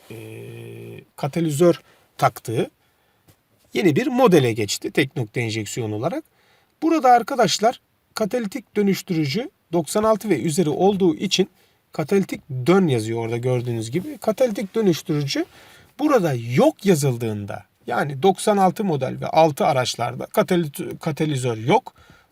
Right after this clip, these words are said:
Dolayısıyla burada hemen arkadaşlar gördüğünüz gibi C O, yani karbon değeri olarak üç nokta beş gibi bir sınır değer size belirliyor.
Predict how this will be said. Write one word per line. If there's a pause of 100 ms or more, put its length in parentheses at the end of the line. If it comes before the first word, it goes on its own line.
Dolayısıyla (460)
burada
hemen
arkadaşlar
gördüğünüz
gibi
C
O,
yani
karbon
değeri
olarak (560)
üç
nokta
beş
gibi
bir
sınır
değer (180)
size
belirliyor.